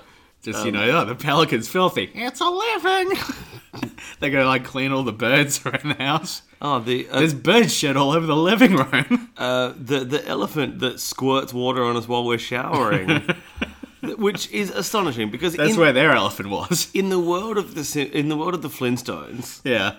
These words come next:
Speaker 2: um, buckets must exist. In what world is getting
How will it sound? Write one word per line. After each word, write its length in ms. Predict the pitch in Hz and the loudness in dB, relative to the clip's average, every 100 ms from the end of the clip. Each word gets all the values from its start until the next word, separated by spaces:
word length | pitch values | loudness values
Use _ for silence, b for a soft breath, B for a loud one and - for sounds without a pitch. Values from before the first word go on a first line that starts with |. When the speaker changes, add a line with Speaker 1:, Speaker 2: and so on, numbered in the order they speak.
| - | -2
Speaker 2:
um, 460 | 151 139 139 - _ _ - - | 2 2 0 -6 _ _ -20 0
buckets 520 | 160 147 151 - - | 2 2 -2 -4 -4
must 440 | 123 117 117 - 107 | 0 0 -2 -6 -12
exist. 580 | 92 98 87 - - - B B - | -8 -8 -8 -12 -20 -20 B B -2
In 200 | 190 175 | 0 2
what 300 | 175 180 165 | 2 2 2
world 460 | 160 147 131 120 - | 4 4 2 -2 -2
is 180 | 147 135 | 0 0
getting 480 | - 139 131 131 | 2 2 4 0